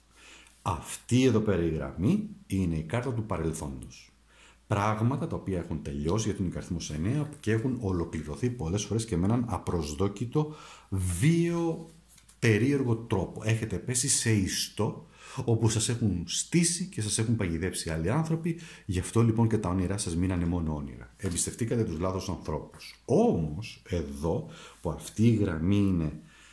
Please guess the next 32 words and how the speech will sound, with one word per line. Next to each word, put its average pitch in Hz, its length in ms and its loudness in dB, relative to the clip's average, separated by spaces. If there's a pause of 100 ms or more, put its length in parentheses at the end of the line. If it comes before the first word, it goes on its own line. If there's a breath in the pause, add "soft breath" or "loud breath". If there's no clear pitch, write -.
(120 loud breath)
είναι 110 440 4
και 107 120 0
το 95 100 -2
τώρα, 131 420 2
αν 85 140 0
θέλετε, 76 460 -4
που - 280 -8
παίρνει 117 220 4
και 113 80 4
την 80 100 0
πληροφορία, 85 440 0
είναι 233 200 6
η 233 40 6
αναγέννηση. 156 720 4 (1500 loud breath)
Με 104 180 6
έναν 92 200 2
αριθ-, 85 260 -4
με, 101 180 0
με 98 160 2
ένα 92 160 0
γράμμα 82 460 -4
Κάπα, 76 380 -4
το - 100 -6
πραγματικό 80 540 -4
Κάπα, 73 340 -6
είναι 90 100 0
από - 120 -10
την 76 160 -4
αλφάβητο 71 560 -8
αυτό, 82 240 -6
την 78 160 -2
ελληνική, 67 640 -4